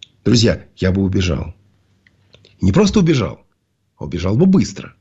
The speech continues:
И не просто быстро, но придумав кучу разных богословских обоснований, почему именно этот поступок был самым правильным.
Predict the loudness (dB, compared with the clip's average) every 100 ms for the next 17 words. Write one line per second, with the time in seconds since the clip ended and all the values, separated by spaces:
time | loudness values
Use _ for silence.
0 | _ _ _ _ _ _ -2 2 2 2
1 | 2 2 -2 0 -4 -4 -14 -16 _ _
2 | _ -2 2 4 2 2 -2 _ _ -8
3 | -8 0 2 4 4 2 -2 -18 _ 0
4 | 0 2 -2 -2 -6 -6 -2 0 2 0
5 | -2 -2 -2 -2 -2 -4 -8 -16 _ -6
6 | -2 0 2 2 4 2 -2 -12 _ _
7 | _ -4 0 2 4 2 0 2 2 0
8 | -2 0 0 -2 -8 -12 -8 -12 -12 -20
9 | _ _ -10 -2 0 0 -2 -4 -4 -2
10 | -2 -2